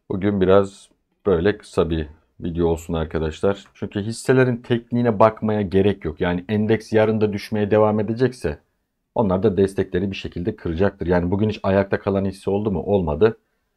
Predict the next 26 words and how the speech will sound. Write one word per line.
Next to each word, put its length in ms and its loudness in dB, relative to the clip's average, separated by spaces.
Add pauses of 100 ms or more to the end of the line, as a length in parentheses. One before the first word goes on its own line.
(460)
Ee, 100 0
inşallah 540 2
bu 440 2
jeopolitik 640 0
riskler, 640 0
e, 280 -6
bir 100 2
an 100 2
önce 200 2
masadan 480 0
kalkar. 600 -2 (640)
E, 80 -2
hem 200 -4
piyasa 360 -2
adına 280 -4
hem 200 -4
de 200 0 (560)
yani 180 -4
oradaki 300 -4
çatışmanın 540 -4
bitmesi, 400 -8
insanların 600 -4
hayatını 440 -4
kaybetmesi 600 -6
son 300 -4
bulur. 260 -4